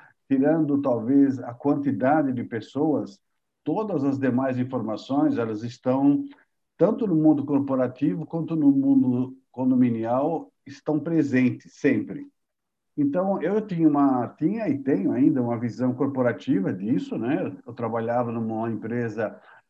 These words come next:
é, multinacional que tem uma área de arquitetura, uma área de engenharia, uma área de R H, é, forte,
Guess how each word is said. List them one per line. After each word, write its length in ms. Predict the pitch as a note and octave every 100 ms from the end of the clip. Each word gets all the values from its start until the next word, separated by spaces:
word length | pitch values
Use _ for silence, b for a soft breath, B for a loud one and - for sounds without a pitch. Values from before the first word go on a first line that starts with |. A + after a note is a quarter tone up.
| _ -
é, 400 | A2 A2 G#2+ G2+
multinacional 1160 | C3 C#3+ C#3 A#2+ A#2+ A2+ G#2 G#2+ C3 F#3+ - _ _
que 120 | D3
tem 640 | C#3+ F3 D#3 C#3 - - -
uma 200 | A#2+ G#2
área 160 | E3+ G#3
de 60 |
arquitetura, 800 | F3+ F3 D#3 C#3+ C#3 C#3+ D3+ C3+
uma 160 | G#2 C3
área 140 | F3
de 120 | E3
engenharia, 800 | C3+ C#3 C#3+ A#2 A2+ C3+ C#3 A#2
uma 200 | G#2 A2
área 160 | D#3 E3
de 140 | D3+
R 140 | C#3
H, 520 | C#3 A#2 A2 B2 C#3 C#3+ B B _ _ _ A#2
é, 720 | A2 G#2 G#2 G#2 G2 G2 F#2
forte, 600 | - B2+ A#2+ C#3 D3+ -